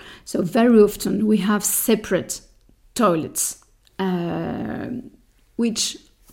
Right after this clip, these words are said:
personally I fan-, find much more convenient. Uh, so that's the de-, decision we took also, was to, to build a new wall to create private, separate, uh, toilets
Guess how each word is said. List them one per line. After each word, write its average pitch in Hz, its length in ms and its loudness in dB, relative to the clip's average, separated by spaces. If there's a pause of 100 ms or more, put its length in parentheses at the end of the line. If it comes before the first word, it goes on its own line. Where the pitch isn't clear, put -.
personally 208 420 2
I 170 140 0
fan-, 180 460 -2
find 196 520 2
much - 220 -4
more 190 100 -2
convenient. 226 720 2 (540)
Uh, 185 280 2
so 190 360 0 (640)
that's - 600 0 (220)
the 185 140 -4
de-, - 500 -2
decision 208 520 4
we 208 120 6
took 202 320 0
also, 180 500 0
was 185 220 2
to, 190 220 4
to 190 160 -4
build 196 360 4 (100)
a 208 60 2
new 214 200 12
wall 185 500 4 (120)
to 233 160 4
create 185 600 -2 (680)
private, 185 440 0
separate, - 640 0 (240)
uh, 175 260 -2 (100)
toilets 170 480 0